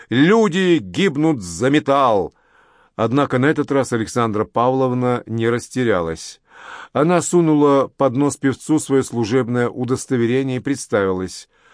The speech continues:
«Майор Ленская, отдел по расследованию убийств». «Минуточку». Певец взял удостоверение, внимательно взглянул на него,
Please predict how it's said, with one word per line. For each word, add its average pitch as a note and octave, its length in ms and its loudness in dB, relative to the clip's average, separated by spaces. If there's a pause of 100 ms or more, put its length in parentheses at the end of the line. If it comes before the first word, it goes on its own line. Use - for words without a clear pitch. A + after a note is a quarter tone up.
(120)
«Майор D#3+ 360 4
Ленская, A#2+ 720 0 (360)
отдел B2 480 0
по C#3 160 0
расследованию C3+ 720 2
убийств». A#2+ 580 -4 (1600)
«Минуточку». C3+ 1120 0 (640)
Певец B2+ 280 2
взял A2 260 2
удостоверение, A#2+ 800 -2 (1200)
внимательно A#2+ 760 2
взглянул A2+ 520 0
на A#2+ 80 0
него, D3 420 4